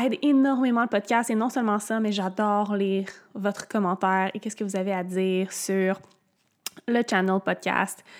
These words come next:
Et ça va faire trois mois, presque quatre, que j'ai lancé le podcast et sérieusement, je me suis, jamais je me serais imaginé autant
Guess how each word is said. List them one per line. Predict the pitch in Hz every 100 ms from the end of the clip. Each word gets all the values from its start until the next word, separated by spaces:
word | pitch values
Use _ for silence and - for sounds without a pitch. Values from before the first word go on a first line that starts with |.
| - - -
Et | 233
ça | 233
va | 214
faire | 214 226 220 214 226 - _ _ _
trois | - - 311
mois, | 247 262
presque | 262 285 269 240 220
quatre, | - 202 226 - -
que | - 202 202
j'ai | 190 185
lancé | 190 220 294
le | 269
podcast | 208 208 202 190 220 - - - - _
et | 233
sérieusement, | 202 233 214 202 196 190 190 -
je | 220
me | 185 180
suis, | - 185 180 180 - - _ -
jamais | 190 220 226 220 226
je | 202
me |
serais | 190 - - -
imaginé | 202 196 202 202 202 185 185 190 - _
autant | 262 302 285